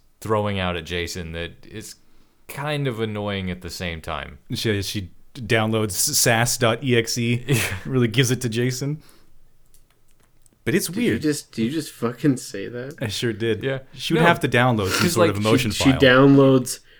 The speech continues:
Speaker 3: Can we get that one more time?
Speaker 2: sas dot E X E?
Speaker 3: sas dot E X E, because that's, that, hey folks, that's because sassiness can just be an executable file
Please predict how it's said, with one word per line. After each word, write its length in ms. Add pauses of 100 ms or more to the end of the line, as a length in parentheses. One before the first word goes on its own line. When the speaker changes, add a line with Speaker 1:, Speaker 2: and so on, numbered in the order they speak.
(260)
Speaker 3:
Can 160
we 80
get 180
that 160
one 100
more 120
time? 380
Speaker 2:
sas 440
dot 180
E 100
X 200
E? 220 (400)
Speaker 3:
sas 840
dot 300
E 120
X 260
E, 280 (240)
because 220
that's, 280 (220)
that, 320 (200)
hey 180
folks, 580
that's 240
because 460 (400)
sassiness 1080 (540)
can 180
just 220
be 240
an 80
executable 920
file 760